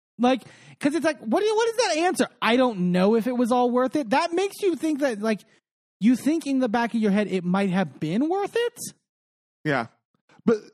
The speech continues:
Speaker 2: but that's what I'm, that's what I mean. Everything is cinematic. Like that, th-, even that response, the way that he crafts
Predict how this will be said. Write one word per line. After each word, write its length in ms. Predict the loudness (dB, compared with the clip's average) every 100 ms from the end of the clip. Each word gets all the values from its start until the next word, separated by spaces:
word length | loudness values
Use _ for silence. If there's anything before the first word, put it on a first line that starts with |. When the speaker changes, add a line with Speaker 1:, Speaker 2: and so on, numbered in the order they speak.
| _
Speaker 2:
but 360 | -18 -4 -2 0
that's 240 | -2 -2
what 140 | -2 0
I'm, 320 | -2 -4 -4
that's 240 | -4 -2
what 100 | 0
I 100 | 0
mean. 540 | 0 0 0 -2 -6 -10 _ _ _
Everything 560 | -2 -2 -2 -2 -2 0
is 100 | -2 -2 -2
cinematic. 800 | -2 -2 -2 -2 -2 -8 -16 -20 _ _ _ _ _ _ _ -2
Like 320 | 0 0 0
that, 400 | 0 0 -4 -6
th-, 100 | -2
even 300 | 0 0 0
that 220 | -2 -2
response, 840 | -4 -4 -6 -4 -4 -4 -8 -14 -8
the 120 | -4
way 260 | -2 -2 -4
that 180 | -4 -6
he 360 | -6 -6 -6 -12
crafts 680 | -14 -4 -2 -2 -4 -10